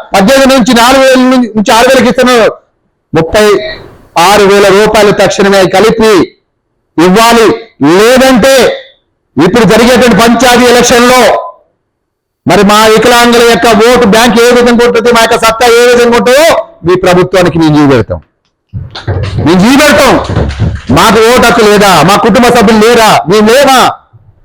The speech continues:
మా ఓటు బ్యాంక్ ఏంటో, మా సంగతి ఏంటో మీకు చూపెడతాము అనేసి ఎంపీఆర్డీగా రాష్ట్ర కమిటీగా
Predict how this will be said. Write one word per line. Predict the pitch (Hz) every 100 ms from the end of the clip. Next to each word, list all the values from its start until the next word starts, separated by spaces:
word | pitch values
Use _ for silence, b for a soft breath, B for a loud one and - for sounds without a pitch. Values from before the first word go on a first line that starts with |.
| _ - _ _ - 113
మా | 147 165 160
ఓటు | 208 208 185
బ్యాంక్ | 190 202 180
ఏంటో, | 196 190 226 233
మా | 190 190 190
సంగతి | 180 202 196
ఏంటో | 185 196
మీకు | 180 165
చూపెడతాము | 180 208 226 240 254 285 - - _ _ _ _ _ _ _ _ _ - 160
అనేసి | 190 190 160 190
ఎంపీఆర్డీగా | 175 190 180 175 175 160 131 - -
రాష్ట్ర | 147 175 170
కమిటీగా | 175 170